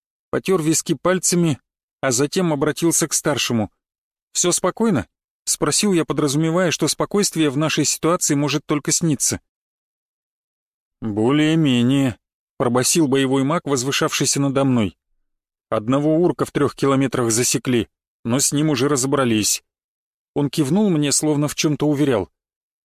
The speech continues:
«Крисл передали Дмитрию Егоровичу». На мой вопросительный взгляд он поспешил добавить. «Артефактору нашему, ледяному. Он же за всю энергетику отвечает».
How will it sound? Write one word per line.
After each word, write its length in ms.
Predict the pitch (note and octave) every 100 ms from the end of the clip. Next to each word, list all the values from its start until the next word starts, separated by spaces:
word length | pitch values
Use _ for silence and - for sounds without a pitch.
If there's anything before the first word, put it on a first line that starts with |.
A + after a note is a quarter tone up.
| _ _ _
«Крисл 540 | C3+ C#3 G3+ - D#3
передали 400 | - C#3+ D3 D#3+
Дмитрию 500 | D3 B2 D#3 E3 E3
Егоровичу». 720 | D#3 C3+ C3 B2 A#2 - A#2 - _ _ _ _ _ _ -
На 120 | C3
мой 180 | D3+ E3+
вопросительный 720 | D3 D3 C3+ F3 D#3+ D#3 D3+
взгляд 380 | B2 D3 F3+ D3+
он 120 | C#3+
поспешил 460 | D3 - D#3 E3+
добавить. 520 | D3+ D3+ B2 A2 G2+ - _ _ _ _ _ _ _ _ _ -
«Артефактору 680 | A2+ B2+ F#3 C#3+ - C#3 B2
нашему, 480 | B2 A#2 A#2+ G#2+ - _ _
ледяному. 580 | A#2 B2+ D#3 G3+ A#2+ F#2+ - _ _ _
Он 200 | - G#3+
же 160 | D#3+ C3+
за 140 | A#2+
всю 260 | D3+ - E3+
энергетику 520 | D3+ D#3 D3+ D3 -
отвечает». 640 | C3+ C3 B2 C3+ A#2+ G#2+